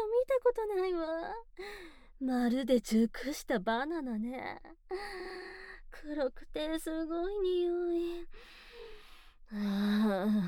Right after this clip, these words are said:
あ、洗ってなかったのと少しずつ溢れてる精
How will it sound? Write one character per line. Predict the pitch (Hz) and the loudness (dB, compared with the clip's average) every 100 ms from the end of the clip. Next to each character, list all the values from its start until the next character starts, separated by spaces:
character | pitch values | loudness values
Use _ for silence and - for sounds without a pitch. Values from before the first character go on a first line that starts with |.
| 180 202 247 | -2 -8 -8
あ、 | |
洗 | 196 190 | -6 -6
っ | 202 | -6
て | - 208 | -4 -2
な | 196 | -2
か | 226 | -2
っ | - - | -6 -8
た | - | -10
の | 151 | -10
と | - 170 175 240 | -10 -8 -8 -10
少 | - - 269 | -12 -8 -8
し | - | -4
ず | 339 | -6
つ | 339 | -4
溢 | 330 - 294 330 | -6 -8 -8 -6
れ | 330 | -6
て | - | -4
る | |
精 | 339 | -6